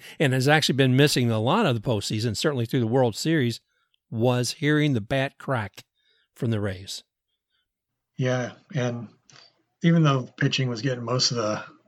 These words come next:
Speaker 2: the talk about this and, you know, Cash's decision, that wasn't the sole reason that they lost. The offense was horrendous. We saw it in Game Six as well. Rivers Arena was the only source of offense. He was two for four with an R B I, which came on that homer.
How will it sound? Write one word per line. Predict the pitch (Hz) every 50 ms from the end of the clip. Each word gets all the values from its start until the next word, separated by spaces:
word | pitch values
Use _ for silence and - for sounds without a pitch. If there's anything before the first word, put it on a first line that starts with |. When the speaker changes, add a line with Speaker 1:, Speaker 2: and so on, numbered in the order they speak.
| _
Speaker 2:
the | - 104
talk | - - 120 113 - -
about | - 113 113 110
this | - 113 113 110 - -
and, | 104 101
you | 101
know, | 101
Cash's | - - 110 107 107 - - 107 101
decision, | - 107 - - 117 107 107 113 113 113 110 110 - _ _ _ _ _ _ _ _ _
that | 151 147 147
wasn't | 143 139 139 139
the | 117 104
sole | - - 123 120 120
reason | 117 113 113 113 117 117
that | 113 104 -
they | 117 110
lost. | 110 107 110 113 113 - - -
The | 110
offense | 110 113 123 - - 117 113 101 -
was | - 104 101 98 95 -
horrendous. | - - 107 110 113 110 110 110 110 110 - - - - - _ _ _ _ _ _ _ _ _ _ _ -
We | 139
saw | - - 156 139 131
it | 131 143 - -
in | 131 120
Game | 117 131 127
Six | - - - 135 127 -
as | 120 110
well. | 110 120 139 117 98 95 101 -
Rivers | 117 113 110 120 123 123 117
Arena | 117 117 131 139 131 117 110
was | 107 107 104
the | 110
only | 113 120 104
source | - - 131 151 160 -
of | - 104
offense. | 101 101 101 - - - - -
He | - 123
was | 117 - -
two | - 127 123
for | - - -
four | - 120 113 117 120
with | 113 107 -
an | -
R | 113 110 110 107
B | 120
I, | 117 110 110 107
which | 98 98 - -
came | - - 143 127 123
on | 120 117
that | 110 110 107
homer. | - 143 143 131 110 107 127 143 -